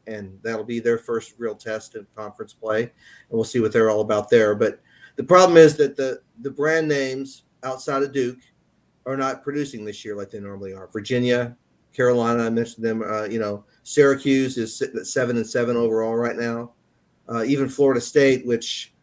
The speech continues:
in past, the past five, six years here has become a regular at the top of the standings,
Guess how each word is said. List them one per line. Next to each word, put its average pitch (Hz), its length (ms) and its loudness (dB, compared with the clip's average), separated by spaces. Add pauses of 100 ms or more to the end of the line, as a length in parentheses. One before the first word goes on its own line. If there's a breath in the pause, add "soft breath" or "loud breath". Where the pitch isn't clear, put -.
(480)
in 143 160 -2
past, - 600 -2
the 135 80 -6
past 139 540 -2
five, 139 200 2
six 135 240 -2
years 135 220 0
here 123 140 2
has 117 80 -4
become 123 560 -4 (480 soft breath)
a 123 100 -4
regular 127 640 4
at 110 80 -6
the - 80 -20
top 123 240 -2
of 113 80 -8
the 113 40 -10
standings, 123 720 -4